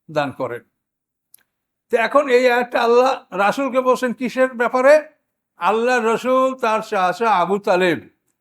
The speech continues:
তার ইমানের জন্য আল্লাহর কাছে বহু প্রার্থনা করেছেন। কারণ আবু তালেব আল্লাহ রসুলের আপন চাচা, রসুলের পিতা আব্দুল্লাহ, আব্দুল্লাহর আপন ভাই আবু তালেব। এই আব্দুল্লাহকে যখন, আহ, কোরবানি করার জন্য তার দাদাই মক্কা ঘরে নিয়ে গেছিলেন, জানেন যে ইতিহাস আছে, এক শুট কোরবানির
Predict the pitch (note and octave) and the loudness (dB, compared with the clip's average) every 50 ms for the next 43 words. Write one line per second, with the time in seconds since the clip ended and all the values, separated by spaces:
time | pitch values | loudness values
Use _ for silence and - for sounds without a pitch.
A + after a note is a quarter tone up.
0 | _ _ _ - G3+ G3+ G#3 G3+ G3 G3 G3 A3 A#3 B3 B3+ B3 A#3+ A3 A#3+ A#3 | _ _ _ 0 4 4 4 4 2 -2 -2 -2 0 2 0 0 2 2 0 0
1 | A#3 A3+ A3 - F3 F#3 G#3 A3 G3+ A#3 A3 - C#4 B3 A#3 F3+ F3+ G#3+ C4+ C4+ | 0 0 -2 -2 0 0 -2 -2 -2 -4 -6 -6 -6 -10 -8 -6 -4 -4 -4 -4
2 | - G#3 F3+ - - - E3+ D#3+ C#3 D3 C#3+ C3 B2 - - B2 - _ _ _ | -4 -6 -6 -6 -8 -8 -8 -8 -6 -6 -8 -10 -10 -12 -14 -16 -18 _ _ _
3 | _ _ _ _ _ _ - G#3 G3+ G#3+ F#3 F3 F#3+ G#3 A#3 G#3 - B3 A#3+ B3 | _ _ _ _ _ _ -10 -8 -8 -6 -4 -4 -4 -4 -4 -2 0 2 4 6
4 | B3+ C4 B3+ C4 B3+ B3+ - - F#3+ G3+ G#3+ A3 A3 A#3 A3+ G3+ G#3 G3 - A3+ | 6 6 6 4 -2 -8 -8 -6 -6 -4 -4 -2 -2 -2 0 0 -2 -2 -2 -2
5 | A3+ A#3 A#3+ A#3+ A#3+ A#3+ A3 - A3+ G#3 G3 E3+ F#3 D#3+ - D3+ B2+ A2+ G#2+ _ | 2 2 2 0 0 -4 -4 -4 -2 -4 -2 -2 -4 -4 -4 -4 -6 -6 -8 _
6 | _ _ _ _ _ _ - F3+ G3 F#3 A#3+ A3+ G#3 G#3+ A3+ G#3+ G#3+ F#3 F3+ F3 | _ _ _ _ _ _ -4 -4 -4 0 0 -2 -2 -2 -4 -2 -2 -2 -2 0
7 | F#3+ A3 A#3+ B3 A#3 G3 F3+ F3+ A3+ A3+ A3+ A#3 A3 G3+ F#3 E3+ A3+ A#3 A3+ G3+ | -2 0 0 2 0 0 -2 -2 -4 0 0 0 2 0 -2 0 -2 -2 0 2
8 | G#3 G3 F3 D#3 E3+ E3 E3+ E3+ D#3+ D#3 C#3 - - _ _ _ _ _ _ _ | 2 2 2 -2 -2 -4 -4 -4 -2 -2 -4 -6 -8 _ _ _ _ _ _ _
9 | _ _ _ _ - G#3+ A#3+ A#3+ A3+ G3 G3 G3 G3 A#3+ A#3 A#3 B3 B3+ C4 B3+ | _ _ _ _ 4 4 4 4 4 0 0 0 0 -4 -2 2 2 2 4 6
10 | C4+ C4 B3 G#3+ A#3+ A#3 - B3+ B3+ A#3 A3 A#3+ C#4 C#4 - _ _ _ _ _ | 4 4 4 6 4 2 6 6 6 6 6 2 -2 -8 -10 _ _ _ _ _
11 | _ - - A#3 A3 G#3 - - A#3 A3+ A3+ A#3 A#3+ B3 B3+ B3 B3 A#3+ A#3+ A#3+ | _ -8 -2 0 0 0 2 4 4 4 6 6 4 4 4 2 2 2 2 2
12 | A#3 G#3 A#3+ A#3+ A#3+ A#3 A#3+ A#3 A3+ G3+ F3+ G#3+ A3 A3+ A3+ A3+ G#3+ G#3+ A3 G#3+ | 2 2 2 2 2 0 0 0 -2 0 2 0 2 4 2 2 4 4 2 2
13 | G#3+ A#3 A3+ G3 G#3 A3 A3+ A3 A3+ A3 A3 F#3+ G3 G#3 G#3 G#3 G3+ G3+ G3+ F#3+ | 2 0 -2 2 2 2 4 2 0 0 -2 -6 -4 -2 0 0 0 0 -2 -6
14 | F#3 F#3 G3 F#3+ G3+ - G3+ F#3+ F#3+ F#3+ F#3+ C4 B3+ B3+ B3 A#3+ A#3 A#3 A#3 A3+ | -8 -4 -4 -4 0 0 -2 0 0 -2 0 0 0 0 0 -2 0 0 0 0
15 | F#3+ - A3+ G#3+ G3+ - G#3+ F#3 D#3+ G3 G3 G3 F#3+ G3 - G#3 G3+ G3 - - | 0 2 2 2 2 2 0 0 0 0 0 0 0 0 0 0 0 0 -2 -6
16 | G3 F#3 F3+ F#3+ F#3 F#3+ F#3 F3 D#3+ | -4 -2 0 0 0 0 -2 -4 -6